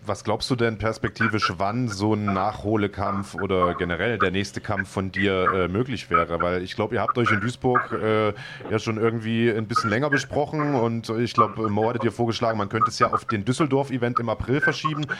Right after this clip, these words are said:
Da hattest du gesagt, nee, das ist, äh, das ist zu kurzfristig. Äh, logischerweise, wenn du sagst, du hast jetzt seit zwei Wochen nicht trainiert und so weiter, äh, dann, dann wäre das ein bisschen knapp.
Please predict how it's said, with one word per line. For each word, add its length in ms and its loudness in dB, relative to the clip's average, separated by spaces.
Da 60 -2
hattest 160 -2
du 60 -4
gesagt, 240 -2
nee, 100 0
das 160 2
ist, 240 -4
äh, 600 2
das 160 -4
ist 80 -10
zu 120 2
kurzfristig. 720 0
Äh, 120 2
logischerweise, 640 2
wenn 80 0
du 80 0
sagst, 240 0
du 80 4
hast 120 0
jetzt 140 -2
seit 140 4
zwei 180 0
Wochen 200 -2
nicht 140 -2
trainiert 300 2
und 80 -2
so 100 0
weiter, 240 -2
äh, 280 4
dann, 200 4
dann 120 2
wäre 100 2
das 140 -2
ein 40 -2
bisschen 220 0
knapp. 260 -4